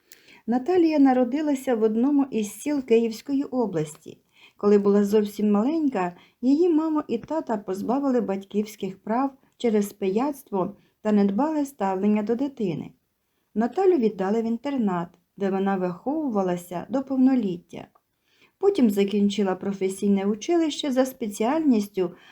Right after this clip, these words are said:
муляр-штукатур. Кілька років тому Наталю запросила в гості товаришка в село Лобачів.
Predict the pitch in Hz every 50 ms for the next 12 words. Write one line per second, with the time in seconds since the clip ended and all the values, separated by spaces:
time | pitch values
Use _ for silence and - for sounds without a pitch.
0 | - _ - 214 202 196 190 190 202 208 - - 262 254 254 302 285 - - 175
1 | 151 123 - _ _ _ _ _ _ _ _ _ _ _ _ _ _ _ _ -
2 | 349 381 370 381 277 247 254 294 320 285 269 240 233 - - 294 330 349 320 262
3 | 233 214 233 254 254 - 330 339 302 294 254 262 254 247 254 254 254 254 254 311
4 | 302 277 269 240 226 214 254 311 330 320 - - 247 254 254 247 240 240 277 320
5 | 311 302 277 - - - 294 277 285 285 269 254 - - - 269 254 247 247 254
6 | 262 262 262 262 262 - - - 262 294 285 233 190 175 156 156 151 - - -
7 | - -